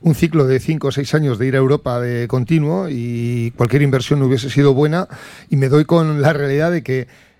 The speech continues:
en cuanto hemos tenido una serie de bajas, pues, eh, yo creo que lo que, lo que nos hemos, eh, apostado en el mercado ha sido muy escaso y encima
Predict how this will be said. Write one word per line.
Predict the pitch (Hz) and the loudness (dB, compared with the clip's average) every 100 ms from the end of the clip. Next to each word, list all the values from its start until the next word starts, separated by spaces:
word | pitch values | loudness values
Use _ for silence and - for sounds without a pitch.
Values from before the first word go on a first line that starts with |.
| _ _ _ | _ _ _
en | 143 123 | -8 0
cuanto | 131 160 | 0 2
hemos | 156 | 0
tenido | - 165 165 | 0 0 0
una | 156 | 0
serie | 143 160 156 | -2 0 0
de | 160 | 0
bajas, | 160 117 175 160 | -2 -2 -2 -2
pues, | - 127 - | -4 -4 -2
eh, | 135 127 123 120 120 120 120 120 120 120 - - - | 0 0 -2 -4 -4 -4 -6 -6 -8 -8 -10 -12 -8
yo | 165 123 | 0 2
creo | 131 156 | 4 6
que | 151 | 4
lo | 127 | 2
que, | 131 131 | 0 0
lo | 131 123 | 0 0
que | 127 | 0
nos | 123 - | 0 -2
hemos, | 151 151 151 - | 0 2 0 -4
eh, | 143 139 135 | -2 0 2
apostado | 139 151 139 160 151 | 0 0 -2 0 0
en | 147 | 0
el | 143 | 0
mercado | 147 165 139 | 0 0 0
ha | |
sido | 113 151 | 2 0
muy | 139 143 | 2 -2
escaso | - 151 180 | -2 -2 0
y | 156 | -2
encima | 127 156 156 175 | -2 0 0 0